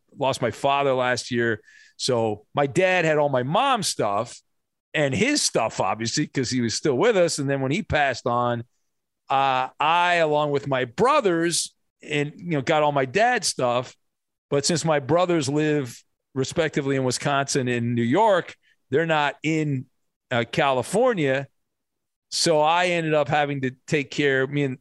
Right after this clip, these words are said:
the wife, we had to take care of all that stuff. So we tried to have a, uh, flea market. It did not, it did not go all that great. Uh, we had bought some sandwich board to advertise,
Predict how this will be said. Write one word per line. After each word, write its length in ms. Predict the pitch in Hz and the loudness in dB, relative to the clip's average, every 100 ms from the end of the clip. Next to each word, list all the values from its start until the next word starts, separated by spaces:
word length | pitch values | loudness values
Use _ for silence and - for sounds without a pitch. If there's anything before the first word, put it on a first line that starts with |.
| - | -12
the 160 | 135 127 | -4 -2
wife, 320 | 123 147 117 | 0 0 0
we 80 | 135 | 0
had 120 | 131 | 0
to 40 | 113 | -2
take 240 | - 123 | -4 -2
care 220 | - 254 | 0 0
of 80 | 196 | 2
all 160 | 143 123 | 2 0
that 160 | 110 | -4
stuff. 460 | - 110 104 107 - _ _ _ _ _ _ - | -6 -4 -4 -4 -10 _ _ _ _ _ _ -8
So 360 | - - 180 160 | -4 0 2 2
we 240 | 160 170 | 2 -2
tried 640 | 160 - 208 240 262 226 | -2 -2 2 2 2 0
to 120 | 196 | -2
have 680 | 170 160 156 156 151 139 123 - | 0 0 2 2 0 -2 -8 -6
a, 500 | 127 127 127 120 120 | -2 0 0 -2 -2
uh, 120 | 120 | -2
flea 240 | 117 208 202 | -2 -2 0
market. 260 | 151 139 | 0 0
It 80 | 170 | -2
did 160 | 208 226 | -4 -4
not, 220 | 294 277 | -6 -4
it 120 | 254 | -6
did 120 | 262 | -6
not 260 | 294 359 285 | -4 -4 -2
go 180 | 208 175 | -2 -2
all 360 | - 170 175 | 0 2 2
that 260 | 160 139 127 | 2 0 -2
great. 420 | 120 101 95 107 _ _ _ _ _ _ _ _ _ - | -4 -2 -4 -6 _ _ _ _ _ _ _ _ _ -8
Uh, 240 | 120 123 127 | -2 0 2
we 140 | 185 | 2
had 160 | 202 143 | 0 2
bought 280 | 170 170 - | 2 2 0
some 180 | 151 | -4
sandwich 520 | 120 - 147 147 139 - | -4 -2 -2 -2 -4 -2
board 440 | 135 127 127 120 | 0 2 0 -2
to 160 | 131 117 | -6 -2
advertise, 1000 | 127 131 123 - 123 117 117 117 117 - | -2 -2 -4 -2 0 2 2 0 -2 -6